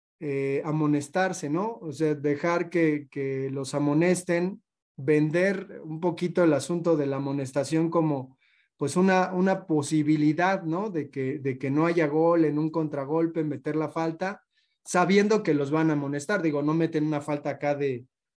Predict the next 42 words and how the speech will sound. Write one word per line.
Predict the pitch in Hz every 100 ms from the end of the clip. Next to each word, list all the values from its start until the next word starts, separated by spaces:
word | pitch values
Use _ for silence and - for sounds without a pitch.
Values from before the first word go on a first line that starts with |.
| _ _
de | 131 139
luchador, | 139 139 147 135 147 151
de | 147 135
aventarse | 131 135 135 143 147 147
desde | 135 127
la | 139 127
tercera | 135 131 160 151
cuerda, | 156 180 180 185
sino | 139 139
una | 151 139
falta | 151 147 151
moderada | 151 151 160 175 170 175
que | 175
impide | 139 135 165 170 156
más | 151 151 143
bien | 156 151 147 - _ _ -
el | 147
avance | 143 151 156 156
del | 143
equipo | 139 165 156 156
contrario, | 165 165 185 185 208 233 - _ -
y | 160
esa | 185 196 190
cuestión | 147 - 185 180
de |
las | 156 143
tarjetas, | - 147 - 208 165 135
¿no? | 175 220 -
Que | 170
además, | 156 175 185 247 254 - _ _ _ _ _ _
pues, | 170 165
termina | 175 170 202 233
siendo | 214 220 226
incluso | 208 202 208 233
como | 175 165
una | 196
especie | 196 202 190 185
de | 151
mercado, | 147 135 139 175 202 165
¿no? | 160 196
Hay | 202
muchos | 196 196 202 190 165